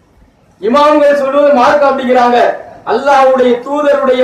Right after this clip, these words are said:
மார்க்கத்தை சிதைக்கக்கூடிய கொள்கை உலகத்துல பரவிக்கிட்டு இருக்கு.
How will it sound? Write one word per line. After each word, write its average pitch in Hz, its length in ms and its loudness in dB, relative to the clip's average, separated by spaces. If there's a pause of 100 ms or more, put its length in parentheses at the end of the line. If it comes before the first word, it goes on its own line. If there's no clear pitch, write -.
மார்க்கத்தை 285 600 -2
சிதைக்கக்கூடிய 285 840 -4
கொள்கை 254 280 -2
உலகத்துல 247 500 0
பரவிக்கிட்டு 190 460 -2
இருக்கு. 143 220 -12